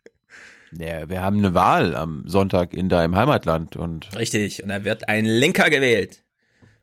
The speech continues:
Speaker 2: Und jetzt zurück zur A F D. Was ist mit der A F D?
Speaker 1: Nee, und Höcke habe ich
Speaker 2: Mhm.
Speaker 1: jetzt die letzten Wochen gar nicht gespielt.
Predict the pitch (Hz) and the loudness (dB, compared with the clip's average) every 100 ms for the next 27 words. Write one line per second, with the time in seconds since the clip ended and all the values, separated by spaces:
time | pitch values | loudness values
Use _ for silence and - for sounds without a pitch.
0 | _ _ _ 98 104 110 - 107 - - | _ _ _ -2 0 -2 -4 -4 -4 -6
1 | - 95 98 120 - - - 113 107 - | -6 -6 -6 -8 -10 -12 -14 -16 -16 -18
2 | - - _ _ _ _ _ _ - _ | -20 -20 _ _ _ _ _ _ -20 _
3 | _ _ - 104 92 87 104 101 104 131 | _ _ -4 -2 0 -2 -2 -2 0 2
4 | 139 127 120 _ - 107 113 110 117 98 | 2 0 -6 _ -8 -2 2 2 2 0
5 | 101 - 113 120 139 123 98 92 117 - | -2 0 0 2 0 0 2 2 0 0
6 | 101 - 101 151 226 | -4 -2 2 2 0